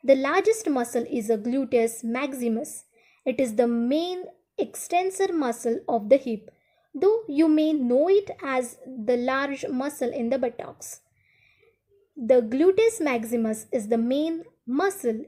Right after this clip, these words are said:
used to help you walk upstairs. The strongest muscle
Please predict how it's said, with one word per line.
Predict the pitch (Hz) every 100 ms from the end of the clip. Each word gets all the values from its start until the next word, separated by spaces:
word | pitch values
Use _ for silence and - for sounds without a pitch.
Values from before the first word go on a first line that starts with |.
| -
used | 233 247 226 -
to | 247
help | 277 339 349
you | 320 330
walk | 254 240 226 - -
upstairs. | - - - 285 254 - - - _ _ _ _ _ _ _
The | 247
strongest | 254 - 302 311 339 480 - -
muscle | 269 294 311 262 220